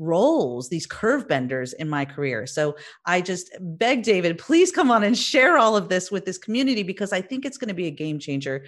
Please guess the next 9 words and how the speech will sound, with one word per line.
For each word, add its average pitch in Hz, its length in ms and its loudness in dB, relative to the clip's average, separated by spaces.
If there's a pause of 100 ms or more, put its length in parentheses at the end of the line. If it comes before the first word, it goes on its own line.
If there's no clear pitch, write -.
(200)
for 170 100 -8
so 175 300 -4
many 151 480 -2
folks 160 240 -4
that 135 100 -6
are 127 80 -4
listening 120 400 -6
today. 101 380 -12
So 156 400 -2